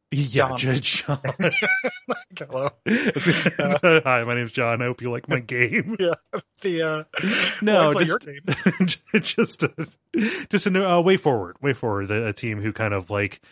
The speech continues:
Speaker 1: had a little cottage, cottage industry for a while, and going back to old, old,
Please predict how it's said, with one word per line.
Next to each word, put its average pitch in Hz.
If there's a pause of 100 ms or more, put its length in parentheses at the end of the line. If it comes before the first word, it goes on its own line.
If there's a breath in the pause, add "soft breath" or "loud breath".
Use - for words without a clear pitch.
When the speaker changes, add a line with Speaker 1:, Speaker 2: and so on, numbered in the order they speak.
(160 soft breath)
Speaker 1:
had 110
a 104
little 101
cottage, 104 (100)
cottage 131
industry 120
for 82
a 82
while, 80
and 120
going 104
back 98
to 110
old, 101
old, -